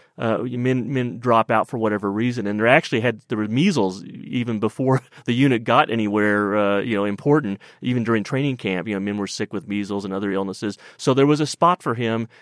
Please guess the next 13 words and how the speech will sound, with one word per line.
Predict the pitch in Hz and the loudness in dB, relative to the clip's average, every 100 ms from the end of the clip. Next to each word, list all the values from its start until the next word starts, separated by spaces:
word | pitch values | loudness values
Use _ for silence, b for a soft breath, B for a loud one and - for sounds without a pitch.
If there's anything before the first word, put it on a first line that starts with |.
| b | b
in, | 120 120 117 | 0 0 2
in | 131 | 0
the | 120 | -2
company, | - 127 135 123 120 117 - | -2 -4 -2 -2 -2 -2 -2
uh, | 110 107 104 | -2 -2 -2
that | 123 | -2
was, | 110 107 | 0 -2
that | - 120 110 | -2 -4 -4
was | - 104 | -4 -6
a | 110 | -6
friend | - 131 113 | -2 -2 0
of | |
his, | 104 95 | -2 -2